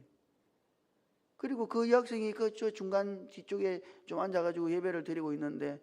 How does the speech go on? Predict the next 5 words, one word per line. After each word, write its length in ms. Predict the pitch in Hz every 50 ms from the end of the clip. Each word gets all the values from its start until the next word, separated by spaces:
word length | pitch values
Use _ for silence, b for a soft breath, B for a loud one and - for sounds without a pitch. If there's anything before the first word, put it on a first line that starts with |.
| b b b b b b b b
그 140 | - 139 135
어머니가 340 | 135 139 139 135 127 127
찾아왔어. 560 | 120 - - 143 135 117 120 113 107 - - _ - _ _ _ _ _ _ _ _ _ _ _ _ _ _ _ _ _ _ _ _ _ _ _ _ _
하는 280 | - - - 160 156 151
말, 180 | 147 127 -